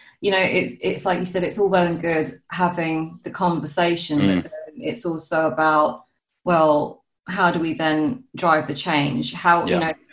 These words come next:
Speaker 1: and that goes back to things like, you know, how are we recruiting? Where are we recruiting from?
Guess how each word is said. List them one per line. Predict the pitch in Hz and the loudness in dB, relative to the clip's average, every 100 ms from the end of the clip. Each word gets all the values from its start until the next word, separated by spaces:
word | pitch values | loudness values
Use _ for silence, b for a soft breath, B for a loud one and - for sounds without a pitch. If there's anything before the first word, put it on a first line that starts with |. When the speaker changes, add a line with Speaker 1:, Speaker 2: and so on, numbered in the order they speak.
| b | b
Speaker 1:
and | 208 | -2
that | 240 233 | -2 4
goes | 233 233 | 4 6
back | 214 180 | 4 2
to | 214 | -2
things | 208 208 202 | -6 -6 -2
like, | 190 180 | 0 0
you | 185 | -2
know, | 185 175 - | -2 -2 -2
how | 226 220 | 4 6
are | 233 | 6
we | 226 208 | 2 2
recruiting? | 202 - 220 214 175 156 135 | -2 0 0 0 -2 -2 2
Where | 208 | 4
are | 226 | 6
we | 226 226 | 6 2
recruiting | 208 - 208 196 190 185 | 0 -2 -2 0 -4 -6
from? | - 196 156 143 | 0 0 2 -2